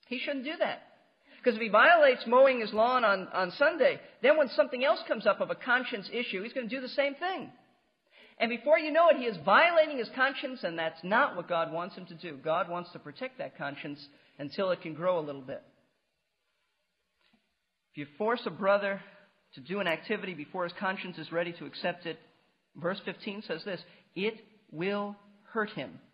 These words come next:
And you're no longer walking according to love because you're more interested in what you can do rather than how it affects him. And that's not love. And the illustration he uses here, in one sense, he says, "Do not destroy with your food him for whom Christ died." So how could I destroy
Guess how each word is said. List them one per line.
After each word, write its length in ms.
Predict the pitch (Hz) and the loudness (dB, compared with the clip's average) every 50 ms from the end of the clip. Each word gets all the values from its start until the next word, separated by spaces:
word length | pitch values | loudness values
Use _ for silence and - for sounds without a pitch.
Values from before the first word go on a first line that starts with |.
| _ _ _ _ _ _ _ _ _ _ _ _ _ - | _ _ _ _ _ _ _ _ _ _ _ _ _ -8
And 100 | 165 180 | -4 -2
you're 80 | 214 240 | 0 4
no 160 | 247 269 294 | 4 4 6
longer 340 | 294 277 269 269 247 220 208 | 6 4 2 2 0 -4 -4
walking 380 | 185 196 196 202 196 196 175 | 0 0 -2 -2 -2 -6 -12
according 360 | 156 147 - 190 165 160 165 | -10 -6 -4 -4 -4 -4 -4
to 100 | - 170 | -8 -4
love 240 | 151 165 160 151 139 | -2 0 0 0 0
because 240 | 143 - 156 151 151 | -4 -8 -8 -8 -6
you're 100 | 151 151 | -8 -8
more 240 | 156 165 190 226 240 | -6 -4 -2 -2 -2
interested 400 | 220 202 - - 208 - - 165 | -4 -4 -8 -12 -12 -10 -10 -8
in 80 | 156 | -6
what 160 | 151 151 139 123 | -4 -6 -6 -6
you 180 | 165 196 285 | -6 -8 -8
can 140 | 311 - 208 | -6 -8 -10
do 220 | 180 165 160 156 | -10 -10 -10 -8
rather 320 | 151 156 160 170 180 180 170 | -6 -4 -4 -4 -4 -8 -8
than 140 | 143 147 160 | -10 -8 -6
how 180 | 160 156 151 | -4 -4 -4
it 80 | 139 143 | -4 -6
affects 280 | - - 135 - - - | -6 -8 -8 -8 -8 -14
him. 220 | - 123 - - _ _ _ _ _ _ _ _ _ _ - | -16 -16 -16 -18 _ _ _ _ _ _ _ _ _ _ -12
And 100 | 143 143 | -8 -6
that's 220 | 147 151 151 - | -6 -6 -6 -6
not 240 | 156 143 139 - - | -8 -8 -8 -8 -8
love. 220 | 147 135 107 85 - _ _ - - - - - | -8 -8 -8 -10 -14 _ _ -20 -20 -16 -8 -6
And 120 | 170 175 | -4 0
the 60 | 185 | 4
illustration 600 | 226 254 247 - - 294 320 349 381 - - 226 | 4 4 4 4 2 0 0 0 0 -2 -4 -6
he 60 | 175 160 | -6 -6
uses 360 | 160 160 156 151 156 151 - | -6 -8 -8 -10 -12 -14 -10
here, 240 | - 170 165 170 170 | -8 -4 -4 -2 -2
in 100 | 165 160 | -4 -4
one 180 | 180 240 302 302 | -4 -4 -4 -4
sense, 220 | - - 165 156 | -4 -6 -6 -6
he 80 | - 170 | -6 -6
says, 220 | - 190 180 170 | -2 -2 -2 -2
"Do 160 | - 185 240 294 | -2 -4 0 2
not 180 | 294 254 254 | 2 2 2
destroy 420 | - 208 - - - 240 254 269 277 | 0 -10 -6 2 4 6 6 6 6
with 160 | 240 214 - | 2 -2 -4
your 140 | 180 175 - - - | -6 -8 -8 -6 0
food 360 | 320 359 370 311 202 151 - - - _ _ _ _ _ _ _ _ _ _ _ _ _ _ _ _ _ | 2 2 4 2 2 -4 -8 -12 -20 _ _ _ _ _ _ _ _ _ _ _ _ _ _ _ _ _
him 280 | - 285 311 285 240 208 | -4 0 2 2 2 0
for 140 | 226 208 196 | -2 -4 -4
whom 240 | 226 226 202 185 - | -2 -2 -2 -4 -4
Christ 460 | - - 220 214 214 208 - - - | -2 2 2 2 2 0 -6 -4 0
died." 260 | 214 190 165 147 143 | 2 2 2 2 0
So 80 | - 220 | -2 0
how 120 | 220 202 | 0 0
could 140 | - - 156 | 0 0 -2
I 120 | 151 151 143 | -2 -2 -2
destroy 580 | 127 139 - - - - 151 147 139 123 117 | -4 -8 -14 -14 -8 -4 -2 -2 -2 -4 -6